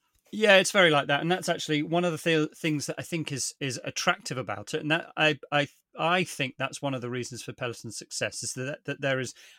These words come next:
a variety of instructors offering a variety of workouts. And as you say, the motivation is constantly there. They're always talking to you. And the, the, I mean, the most amusing thing is, <laughs> is that they'll ask you questions. And obviously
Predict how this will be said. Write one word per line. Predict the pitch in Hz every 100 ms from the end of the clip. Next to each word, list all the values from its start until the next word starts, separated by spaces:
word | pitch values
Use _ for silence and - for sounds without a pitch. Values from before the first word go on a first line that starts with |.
| -
a |
variety | 117 139 139 156 156
of | 139
instructors | 135 120 - 143 - - 120 117 - - _
offering | 139 - 127
a | 120
variety | 113 127 131 -
of | 147
workouts. | 123 113 - 113 127
And | 131
as | 127 117
you |
say, | 127 131 120 113 - - _ -
the | 135
motivation | 143 165 - 139 139 - 123
is | 117
constantly | - 139 - 147 139
there. | 110 120 117
They're | 123
always | - 156 165 147 139
talking | - 156 - 131 120
to | 127
you. | 120 120 _ - -
And | - 151
the, | -
the, | 160 156 -
I | 160 -
mean, | 156 151
the |
most | 175 196
amusing | 156 196 165 139
thing | 123 135 139
is, | 151 - - _
<laughs> | - -
is | 156 170
that |
they'll | 175 170
ask | 175 -
you | 156
questions. | - 196 - 127 110
And | 147
obviously | 147 147 - 151 143 135